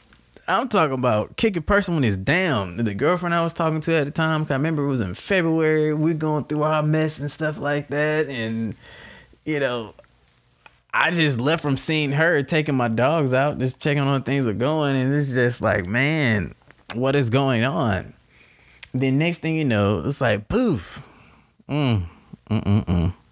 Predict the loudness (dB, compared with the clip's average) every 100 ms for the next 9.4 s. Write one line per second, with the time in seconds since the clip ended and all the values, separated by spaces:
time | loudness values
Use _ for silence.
0 | _ _ _ _ _ _ _ _ _ _
1 | _ _ _ _ _ _ _ _ _ _
2 | _ -12 -4 0 0 0 -2 -4 -8 -14
3 | _ _ _ _ _ -12 -2 0 2 0
4 | -2 0 0 0 0 -2 -4 -12 -14 -6
5 | -2 -2 -2 -4 -4 -4 -8 -16 _ _
6 | _ _ _ _ -20 -20 _ _ _ _
7 | _ _ _ _ _ _ _ _ _ -20
8 | _ _ _ _ _ _ _ _ _ -4
9 | 0 0 0 -4